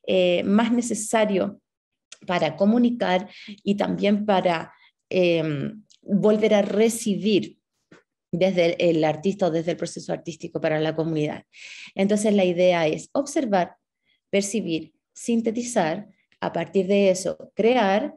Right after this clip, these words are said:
y luego a través de la creación devolver el diálogo a la comunidad. Entonces, de nuevo,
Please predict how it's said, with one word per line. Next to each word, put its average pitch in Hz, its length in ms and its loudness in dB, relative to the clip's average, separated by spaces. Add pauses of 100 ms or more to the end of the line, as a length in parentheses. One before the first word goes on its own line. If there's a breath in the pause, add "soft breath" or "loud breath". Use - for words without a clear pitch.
(320 soft breath)
y 233 140 2
luego 254 420 6
a 190 100 2
través 170 300 0
de 208 60 0
la 240 200 0
creación 294 760 0 (120)
devolver 202 1040 2 (100)
el 190 160 2
diálogo 175 560 -2
a 185 80 -4
la 170 160 -2
comunidad. 247 580 2 (600 loud breath)
Entonces, 220 760 0 (180)
de 185 280 2
nuevo, 220 800 2